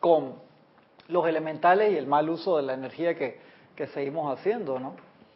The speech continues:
¿Quién más anda por allí? Charity del Sol desde Miami, Florida. Lourdes Benítez desde Shangri-La, Uruguay. Un abrazote.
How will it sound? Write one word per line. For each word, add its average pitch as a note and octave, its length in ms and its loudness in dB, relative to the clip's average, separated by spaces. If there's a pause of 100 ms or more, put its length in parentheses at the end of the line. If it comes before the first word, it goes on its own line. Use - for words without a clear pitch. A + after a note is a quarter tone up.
(160)
¿Quién C#3 180 -12
más C#3 140 -6
anda C3+ 320 -4
por C3 220 -10
allí? F#3+ 520 -4 (2500)
Charity E3 420 0
del C#3 180 -4
Sol F#3+ 280 4
desde D3+ 140 -2
Miami, D3 380 -2
Florida. G3+ 800 4 (280)
Lourdes F3 460 6
Benítez F3+ 540 2 (120)
desde C3+ 180 -4
Shangri-La, E3+ 580 2
Uruguay. F3 720 6
Un - 60 -14
abrazote. F#3 840 -4